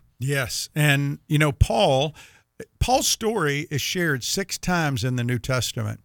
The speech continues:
It's shared in Acts chapter nine, uh, where Paul, te-, you know, we, uh, we see Luke sharing it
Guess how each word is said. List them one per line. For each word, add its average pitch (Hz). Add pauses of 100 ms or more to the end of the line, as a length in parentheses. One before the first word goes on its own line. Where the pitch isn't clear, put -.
(360)
It's 131
shared 139
in 120
Acts 131
chapter 131
nine, 160 (480)
uh, 117
where 123 (280)
Paul, 147
te-, 165
you 135
know, 131
we, 127 (100)
uh, 143
we 139
see 151
Luke 147
sharing 156
it 165